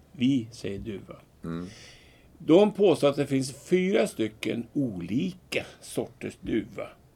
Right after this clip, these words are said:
Speaker 1: där ute i Rinkeby.
Speaker 2: Mm.
Speaker 1: Det första är dyva, snackarduva, mockarduva, fattarduva.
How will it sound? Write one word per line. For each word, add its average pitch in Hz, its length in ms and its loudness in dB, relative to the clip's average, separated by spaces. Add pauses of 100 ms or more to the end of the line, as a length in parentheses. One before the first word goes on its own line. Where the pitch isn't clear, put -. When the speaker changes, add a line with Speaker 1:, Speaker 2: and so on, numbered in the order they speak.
(680)
Speaker 1:
där 98 140 -6
ute - 280 -10
i 117 40 -8
Rinkeby. 98 640 -10 (100)
Speaker 2:
Mm. 107 320 -4 (520)
Speaker 1:
Det 107 120 -8
första 165 460 4
är 156 140 6 (460)
dyva, 107 800 6 (1700)
snackarduva, 165 1300 8 (1600)
mockarduva, 226 1160 10 (1300)
fattarduva. 175 1040 10